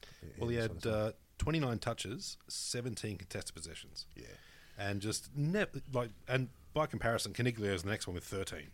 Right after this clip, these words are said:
Speaker 1: and then you get Heaney with eleven.
Speaker 2: Yeah.
Speaker 1: Uh, just monstered them. It, it, it's almost, almost pisses me off to see a player who can get that much hard ball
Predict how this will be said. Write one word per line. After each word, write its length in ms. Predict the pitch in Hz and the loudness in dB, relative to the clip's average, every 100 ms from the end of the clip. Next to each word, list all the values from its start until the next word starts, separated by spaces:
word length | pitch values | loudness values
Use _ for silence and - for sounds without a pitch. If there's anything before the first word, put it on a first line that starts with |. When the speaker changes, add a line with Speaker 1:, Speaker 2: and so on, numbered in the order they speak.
| - - - | -18 -14 -6
Speaker 1:
and 100 | 101 | -2
then 120 | 98 | 0
you 80 | 92 | -2
get 140 | 95 | -4
Heaney 280 | - 101 92 | -2 0 0
with 80 | 85 | 0
eleven. 280 | 82 82 80 - - | -2 -6 -8 -12 -12
Speaker 2:
Yeah. 80 | - - 101 | -12 -4 2
Speaker 1:
Uh, 240 | 101 101 101 | 4 4 2
just 320 | 117 - - - - 110 110 | 0 -2 -6 -14 -16 -8 -2
monstered 580 | 123 143 175 190 - 95 | 2 2 2 0 -2 -4
them. 160 | 82 113 | -6 -8
It, 120 | 131 - - - - - - - 156 | -10 -14 -20 -18 -18 -20 -20 -6 -4
it, 80 | 156 - | -4 -2
it's 120 | - | 0
almost, 340 | 226 320 - - - - - | 4 4 2 -4 -20 -20 -2
almost 360 | 202 277 - - | 2 2 0 2
pisses 320 | 170 139 127 | 4 4 4
me 140 | 113 | 4
off 220 | 110 98 - | 4 2 0
to 100 | 104 | 0
see 160 | 107 | 0
a 40 | 101 | 0
player 320 | - 107 110 | 0 2 2
who 80 | 98 | 0
can 80 | 98 | 0
get 260 | 101 92 95 | -2 -2 0
that 200 | 117 117 | 0 2
much 260 | 107 - | -2 -2
hard 340 | - 107 104 92 | -2 2 2 2
ball 360 | 101 87 107 | 0 0 -4